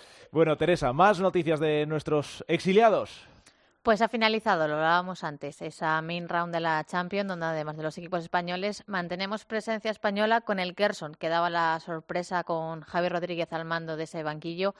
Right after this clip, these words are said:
Speaker 2: y de Dani Fernández, que estaba en, en sus fil-, en sus filas, acabando segundo de, de su grupo.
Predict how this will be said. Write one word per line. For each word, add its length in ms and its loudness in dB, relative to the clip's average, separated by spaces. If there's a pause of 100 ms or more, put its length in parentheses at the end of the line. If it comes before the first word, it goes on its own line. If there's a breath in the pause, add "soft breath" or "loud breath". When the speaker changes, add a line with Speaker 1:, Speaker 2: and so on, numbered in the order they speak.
(300 soft breath)
Speaker 2:
y 80 2
de 80 6
Dani 220 2
Fernández, 440 -2
que 60 -10
estaba 400 -4
en, 280 -12
en 160 -10
sus 220 -12
fil-, 220 -6
en 160 -6
sus 160 -12
filas, 240 -4
acabando 340 -4
segundo 400 -8
de, 380 -6
de 120 -6
su 140 -8
grupo. 380 -4